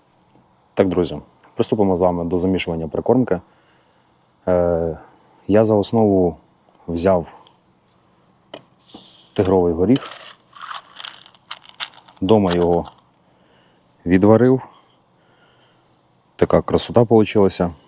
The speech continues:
Це наша основа буде. Ми тигровий горіх обов'язково пропустимо через ріджманки, для того, щоб його помілчити і зробити мілкі частини і швидкий сигнал для риби.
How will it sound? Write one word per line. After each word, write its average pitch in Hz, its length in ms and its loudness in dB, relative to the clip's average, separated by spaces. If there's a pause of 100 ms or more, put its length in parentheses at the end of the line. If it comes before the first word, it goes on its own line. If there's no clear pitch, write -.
(320)
Це - 140 0
наша 90 280 2
основа 110 480 2
буде. 95 300 0 (1120)
Ми 113 160 4
тигровий 95 380 2
горіх 92 480 0
обов'язково 92 560 0
пропустимо 90 540 -2
через 85 400 -4 (240)
ріджманки, 95 680 0 (480)
для 92 100 0
того, 95 200 2
щоб 85 220 -6
його 87 240 0
помілчити 90 800 -2 (600)
і 90 260 0
зробити 90 500 0
мілкі 92 320 0
частини 107 640 -2
і 90 60 -6
швидкий - 380 -2
сигнал 92 460 0
для 90 160 0
риби. 73 280 -4